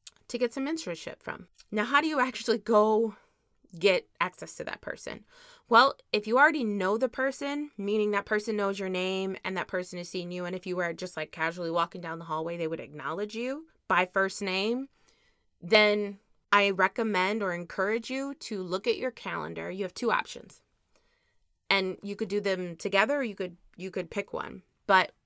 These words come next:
what I would recommend is if you know that you have an upcoming meeting with that person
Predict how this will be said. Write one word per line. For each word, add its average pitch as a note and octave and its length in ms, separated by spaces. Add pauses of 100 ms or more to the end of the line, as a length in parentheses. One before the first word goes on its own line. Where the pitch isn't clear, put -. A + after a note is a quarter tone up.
(140)
what F#3+ 160
I G#3 120
would A3+ 120
recommend E3 720
is E3+ 420 (1300)
if A#3 260
you C4+ 120
know A3 280
that F#3+ 120
you F#3+ 120
have F#3+ 220
an D#3 140
upcoming G#3+ 640
meeting F3+ 320
with D#3 120
that - 200
person - 560